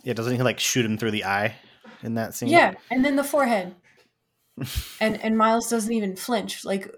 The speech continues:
Speaker 2: hearing about him as, as a marshal or whatever he is in the roughs is one thing, but seeing it in action is totally different,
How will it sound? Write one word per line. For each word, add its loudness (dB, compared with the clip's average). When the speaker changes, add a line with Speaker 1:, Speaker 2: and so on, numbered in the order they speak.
Speaker 2:
hearing -2
about 2
him -4
as, -4
as -6
a -8
marshal -4
or -4
whatever -4
he -4
is -6
in -16
the -6
roughs -2
is -6
one -2
thing, -4
but -2
seeing -2
it -4
in -2
action -4
is -6
totally 0
different, -8